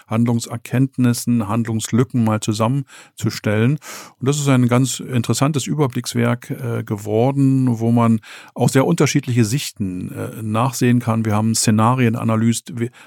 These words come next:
äh, analysiert, wer glaubt an wie viel Wasserstoff in welchem Segment und so weiter. Und wenn man sich,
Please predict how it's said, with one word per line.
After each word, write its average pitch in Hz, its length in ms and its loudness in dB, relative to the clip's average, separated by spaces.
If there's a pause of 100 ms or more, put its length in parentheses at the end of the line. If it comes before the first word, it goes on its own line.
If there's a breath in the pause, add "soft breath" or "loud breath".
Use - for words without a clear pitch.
(100)
äh, - 140 -10 (140)
analysiert, 113 540 2
wer 120 220 4
glaubt 120 400 0
an 117 240 0
wie 127 140 0
viel 120 260 2
Wasserstoff 113 560 -4
in 113 180 -4
welchem 110 300 -2
Segment 107 420 -6
und 110 140 -8
so 104 140 -8
weiter. 117 320 -4 (420 loud breath)
Und 113 100 -6
wenn 113 120 4
man 131 80 6
sich, 123 280 -2